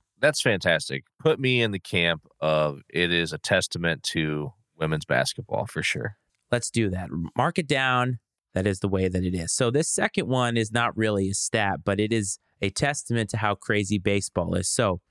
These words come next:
Speaker 2: there is a minor league team. I do not know who the affiliate is, but they are the Rocket City Trash Pandas. And actually, it's a perfect name for what happened. So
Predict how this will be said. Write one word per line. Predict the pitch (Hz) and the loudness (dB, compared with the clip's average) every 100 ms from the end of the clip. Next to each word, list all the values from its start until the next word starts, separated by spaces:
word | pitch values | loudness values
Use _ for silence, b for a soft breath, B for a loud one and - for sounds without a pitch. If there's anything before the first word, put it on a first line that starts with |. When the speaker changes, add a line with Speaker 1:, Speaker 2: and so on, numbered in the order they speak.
| _ | _
Speaker 2:
there | 117 120 | 0 2
is | 120 | 2
a | 113 | 2
minor | 113 139 160 131 | 2 2 0 2
league | 123 120 | 2 0
team. | - 113 104 | -2 0 2
I | 101 | 2
do | 107 | 2
not | 113 104 | 2 2
know | 104 92 | 2 2
who | 98 | 0
the | 95 92 | 2 0
affiliate | - 110 98 95 92 | 0 0 2 2 0
is, | 127 123 120 | 2 0 0
but | 117 87 | -2 0
they | 101 | 2
are | 101 | 2
the | 98 | 2
Rocket | 95 104 135 - 170 - | 0 0 0 0 -2 -2
City | - 120 117 | -2 0 0
Trash | 110 - 104 92 - - | 0 0 0 0 -2 -4
Pandas. | 85 76 82 95 | -4 -6 -6 -2
And | 101 | 0
actually, | 113 117 - 101 98 92 - _ _ - | 0 -2 -2 0 2 0 -6 _ _ -6
it's | 113 | -2
a | 110 | -2
perfect | - - 208 196 - 113 - | -4 -2 -2 0 -2 -4 0
name | 110 113 107 87 82 _ | 0 2 0 -6 -10 _
for | _ 113 | _ 0
what | 101 92 | 0 0
happened. | 107 90 90 90 | 0 -2 -6 -4
So | - 110 92 | 0 2 0